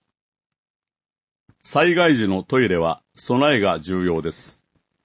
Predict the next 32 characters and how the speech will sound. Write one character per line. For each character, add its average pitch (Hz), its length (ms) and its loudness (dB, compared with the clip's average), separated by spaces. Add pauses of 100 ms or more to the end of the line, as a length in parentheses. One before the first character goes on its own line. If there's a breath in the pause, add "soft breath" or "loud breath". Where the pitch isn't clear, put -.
(540)
下 110 120 2
水 170 240 0
道 160 280 2
管 147 280 2
が 131 260 0 (120)
破 110 140 -8
損 151 260 0
し - 80 -4
て 139 140 0
し 135 120 -6
ま 123 120 2
う 117 100 -2
と、 117 240 -2 (560)
ト 180 140 0
イ 165 60 2
レ 127 100 2
の 90 120 0
水 87 280 -2
を 98 120 0
流 120 240 0
す - 120 -16
こ 101 100 -6
と 104 120 -4
が 92 200 -2 (100)
で 101 160 -4
き 147 80 -6
な 135 140 -2
く 101 120 -10
な 73 100 -10
り 73 100 -14
ま 69 120 -14
す。 - 280 -20